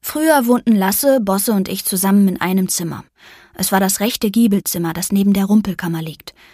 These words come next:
Jetzt wohne ich in dem linken Giebelzimmer, das früher Großmutter gehörte. Aber davon will ich später erzählen.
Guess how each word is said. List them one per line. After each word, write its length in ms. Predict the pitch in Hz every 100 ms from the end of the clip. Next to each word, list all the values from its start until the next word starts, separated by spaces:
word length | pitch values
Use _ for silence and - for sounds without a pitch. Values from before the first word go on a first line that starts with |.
| _ _ _
Jetzt 480 | 233 330 - - - - -
wohne 320 | 185 220 254 202
ich 120 | -
in 60 |
dem 180 | 202 202
linken 380 | 202 254 277 320
Giebelzimmer, 520 | 330 330 - 330 320
das 180 | 294 -
früher 280 | - 285 269
Großmutter 600 | 262 330 339 196 165 165
gehörte. 420 | 165 160 156 160 - _ _ _
Aber 160 | 180 190
davon 320 | 254 247 220
will 120 | 190
ich 140 | 170
später 300 | - 165 160
erzählen. 540 | 180 160 - 165 151